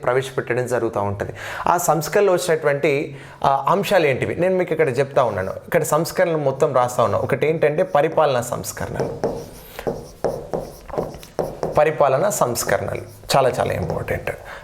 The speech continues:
పరిపాలనా సంస్కరణలు జాగ్రత్తగా వినండి. పరిపాలన అంటే మీనింగ్ ఏంటి? అడ్మినిస్ట్రేటివ్ రిఫార్మ్స్, పరిపాలనా సంస్కరణలు. అంటే ప్రజలకి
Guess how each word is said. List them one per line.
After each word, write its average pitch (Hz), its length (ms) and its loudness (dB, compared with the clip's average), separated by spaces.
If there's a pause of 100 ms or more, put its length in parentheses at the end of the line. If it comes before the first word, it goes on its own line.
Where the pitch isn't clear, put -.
(140)
పరిపాలనా 127 540 4 (380)
సంస్కరణలు 104 880 -2
జాగ్రత్తగా 127 420 4
వినండి. 98 340 -2 (960)
పరిపాలన 180 420 4
అంటే 170 180 2
మీనింగ్ 160 400 2
ఏంటి? 151 140 0
అడ్మినిస్ట్రేటివ్ 147 960 0
రిఫార్మ్స్, 95 440 -2 (220)
పరిపాలనా 151 580 2 (120)
సంస్కరణలు. 110 640 -2 (460)
అంటే 170 180 2 (1000)
ప్రజలకి 196 500 2